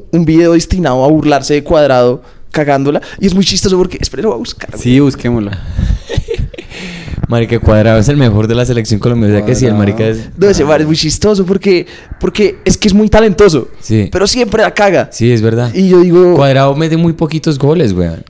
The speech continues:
Speaker 1: La, la caga.
Speaker 2: Usted, o sea, ese, pero usted tiene un hábito, digamos, cuando usted a veces se traba y dice, "Listo, hoy, ya me quiero reír antes de irme a dormir". ¿Cuál es el video que usted busca así como, puf?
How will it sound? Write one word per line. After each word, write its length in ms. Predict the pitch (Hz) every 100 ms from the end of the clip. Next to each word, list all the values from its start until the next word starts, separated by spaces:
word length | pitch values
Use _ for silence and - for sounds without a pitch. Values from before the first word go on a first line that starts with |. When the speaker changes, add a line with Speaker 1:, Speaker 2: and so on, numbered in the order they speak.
| -
Speaker 1:
La, 240 | 165 147
la 140 | 120 151
caga. 500 | 190 240 254 147 160 -
Speaker 2:
Usted, 320 | 131 131 147 139
o 60 | 135
sea, 220 | 139 135
ese, 300 | 143 135 - - - _ -
pero 160 | 135
usted 160 | 131 135
tiene 160 | 143 151
un 60 |
hábito, 260 | 151 151 156
digamos, 300 | 139 117 120
cuando 160 | 131
usted 260 | 123 117 107
a 60 | 120
veces 140 | 127
se 80 | 135
traba 220 | 117 110
y 40 | 113
dice, 120 | 123
"Listo, 360 | 127 - 110 -
hoy, 140 | 120 -
ya 160 | 127 143
me 120 | 151
quiero 220 | 165 156
reír 280 | 147 127 135
antes 180 | 139 139
de 60 |
irme 160 | 135 131
a 20 |
dormir". 320 | 123 110 104 - _ -
¿Cuál 200 | - 135
es 100 | 131
el 80 | 143
video 280 | 139 123 117
que 80 | 131
usted 140 | 123 113
busca 280 | 113 -
así 160 | 120 120
como, 300 | 127 117 104
puf? 160 | -